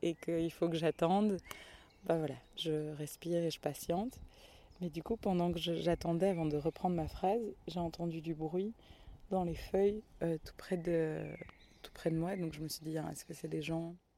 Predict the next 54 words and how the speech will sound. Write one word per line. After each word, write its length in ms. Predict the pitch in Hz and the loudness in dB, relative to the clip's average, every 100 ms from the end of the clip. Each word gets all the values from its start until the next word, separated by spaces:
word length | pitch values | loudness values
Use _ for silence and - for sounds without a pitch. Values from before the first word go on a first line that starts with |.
| _ - - | _ -20 -16
est-ce 120 | - | -4
qu'il 100 | - | 2
y 40 | 160 | 4
a 20 | |
des 80 | 160 | 4
gens 160 | 170 | 2
qui 180 | 170 170 | 0 -4
passent 320 | - 170 170 | 0 2 2
en 80 | 165 | 0
se 100 | 156 | 0
baladant 560 | 151 151 143 147 160 160 | 2 2 2 2 2 2
et 120 | 143 | -2
que 80 | - | -6
c'est 180 | - - | -10 -6
peut-être 220 | - 156 | -4 -2
genre 100 | 147 | -2
un 140 | 147 | 0
animal 440 | 147 151 151 160 160 | 2 2 2 0 -2
ou 60 | |
quoi, 220 | - 185 | 0 0
mais 180 | 185 160 - - | 2 0 -4 -12
c'était 340 | - 156 160 | -8 -4 -2
vraiment 300 | 151 151 156 | -2 -2 -4
très 200 | - - | -4 -8
discret 380 | 156 - - 147 | -8 -10 -8 -6
comme 260 | - 160 | -2 -2
bruit. 320 | 156 151 180 233 - - - - - - - - | 0 0 -2 -2 -12 -20 -20 -12 -12 -12 -12 -4
Et 40 | |
donc 220 | 170 165 160 | 0 2 0
du 80 | |
coup, 160 | 165 202 | -2 -2
je 80 | 185 | 0
décide 300 | 165 - 160 | -2 -2 -2
de 80 | 165 | 0
tourner 300 | - 175 175 | 2 4 4
un 100 | 170 | 2
peu 140 | 185 | 4
la 120 | 170 | 2
tête 240 | - 208 240 - | 4 4 4 0
pour 160 | 175 | -4
voir 500 | 165 170 180 240 269 - - | -2 6 6 6 2 -4 2
et, 260 | 202 190 180 | 6 8 8
euh, 320 | 170 170 165 - _ _ _ _ _ _ - - | 4 2 -2 -8 _ _ _ _ _ _ -20 -6
et 100 | - | 0
j'ai 140 | 175 185 | 4 4
vu 180 | 180 220 | 2 2
qu'il 120 | 214 | 4
y 40 | |
a 60 | 175 | 4
un 60 | |
truc 200 | 165 190 | 2 -4
qui 140 | - 185 | 0 2
a 60 | |
disparu 680 | 165 160 - 170 175 208 - | 2 2 2 4 6 6 4